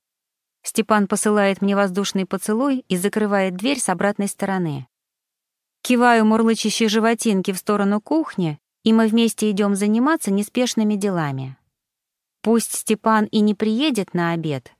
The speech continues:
но я готовлю сытный томатный суп. Мариную мясо, чтобы к ужину запечь его в духовке вместе с молодым картофелем. Все время улыбаюсь, потому что внутри меня розовым воздушным облаком — клубится неподдельное счастье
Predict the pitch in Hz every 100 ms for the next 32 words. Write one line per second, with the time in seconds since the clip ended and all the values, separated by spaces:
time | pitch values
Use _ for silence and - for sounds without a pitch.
0 | - 190 214 214 214 - 220 202 202 -
1 | 311 - 185 - 208 233 240 233 233 -
2 | 151 123 - _ _ _ _ _ 208 226
3 | 277 339 320 196 190 185 - 180 - -
4 | 202 208 - 330 226 180 175 202 285 -
5 | 240 247 247 269 - 208 151 - 175 247
6 | - 202 196 196 196 214 214 214 - 160
7 | - 131 131 131 _ _ _ _ _ _
8 | _ - - 233 233 240 226 - 233 226
9 | 202 190 156 139 - - 175 190 196 -
10 | 196 202 208 214 208 202 208 240 226 185
11 | 220 220 190 180 180 202 190 202 - 170
12 | - 233 277 185 - - 147 147 _ -
13 | 214 214 247 - 214 220 226 208 220 196
14 | 180 185 - - 294 - - 170 147